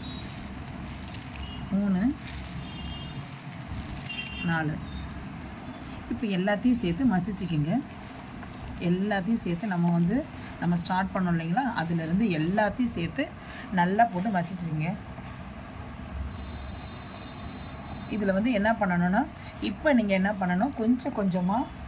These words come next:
லைட்டா, ரொம்ப தண்ணி விடக்கூடாது, கொஞ்சம் கொஞ்சம் தண்ணி விட்டு கொஞ்சம் அப்படியே நல்லா, நல்லா, நல்-, ந-, நல்லா ப-, இது மிக்ஸ் பண்ணிக்கோங்க.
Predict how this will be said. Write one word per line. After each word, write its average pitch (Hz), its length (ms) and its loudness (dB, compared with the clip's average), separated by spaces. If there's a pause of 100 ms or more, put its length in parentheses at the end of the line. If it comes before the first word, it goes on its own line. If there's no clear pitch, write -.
(300)
லைட்டா, 226 320 4 (100)
ரொம்ப 240 300 6
தண்ணி 208 200 4
விடக்கூடாது, 170 480 0 (500)
கொஞ்சம் 254 340 6
கொஞ்சம் 226 260 6
தண்ணி 190 220 6
விட்டு 175 180 0 (2750)
கொஞ்சம் 226 220 6
அப்படியே 196 240 4
நல்லா, 185 220 6
நல்லா, 180 300 6 (120)
நல்-, 170 340 4
ந-, 165 400 6
நல்லா 208 340 4 (300)
ப-, 175 160 2
இது 170 140 2 (180)
மிக்ஸ் 196 260 -2
பண்ணிக்கோங்க. 147 400 0